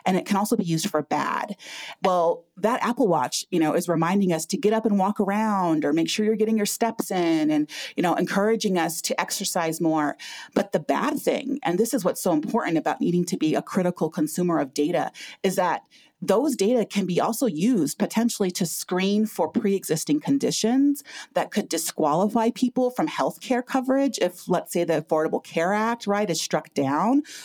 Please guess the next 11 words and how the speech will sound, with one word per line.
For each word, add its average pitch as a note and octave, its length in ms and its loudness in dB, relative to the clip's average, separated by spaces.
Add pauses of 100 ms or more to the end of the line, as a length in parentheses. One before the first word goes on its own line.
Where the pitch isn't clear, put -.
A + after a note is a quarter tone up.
which - 440 0
is E3+ 180 2
a D3 120 0 (240)
real F#3+ 200 2
possibility F3+ 720 0
right G#3+ 180 0
now A#3 300 2
with F#3 220 0
the F#3 80 -2
Supreme - 360 -2
Court. F#3+ 420 0